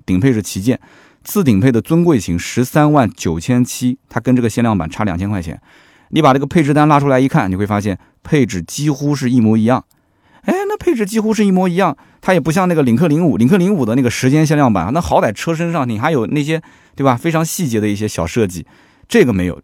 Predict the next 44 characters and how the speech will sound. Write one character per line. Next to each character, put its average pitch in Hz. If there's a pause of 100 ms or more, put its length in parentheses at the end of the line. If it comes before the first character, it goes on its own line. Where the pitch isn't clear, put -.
(100)
这 233
个 139
就 143
是 117
配 120
置 104
上 90
有 95
一 -
点 107
点 98
差 87
别。 82 (240)
什 117
么 131
差 147
别 120
呢？ 110
差 -
两 127
千 143
块 147
钱， 113 (300)
两 143
千 190
块 190
钱 151
主 98
要 127
就 120
是 104
差 117
在 113
这 95
个 90
天 117
窗， 110 (360)
一 131
个 196
是 120
全 -
景 107
天 135
幕， 160